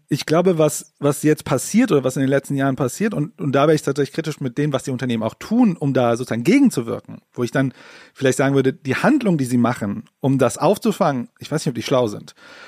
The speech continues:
Aber was ja dann, was ja dann passiert ist, halt, die, die, die müssen ja jetzt so irgendwie gegenwirken.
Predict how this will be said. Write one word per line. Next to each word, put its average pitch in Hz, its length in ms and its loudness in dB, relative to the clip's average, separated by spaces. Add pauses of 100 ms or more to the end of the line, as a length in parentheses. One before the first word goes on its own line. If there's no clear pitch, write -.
(340)
Aber 143 120 4
was 156 100 4
ja 160 100 2
dann, 160 360 2
was 151 180 2
ja 156 80 4
dann 147 120 2
passiert 175 220 -2
ist, 214 120 -2
halt, 165 160 0
die, 156 160 -8
die, 156 200 -16
die 156 140 -6
müssen 180 520 0
ja 175 100 4
jetzt 165 280 2
so 160 220 4
irgendwie 160 640 2 (240)
gegenwirken. 117 640 0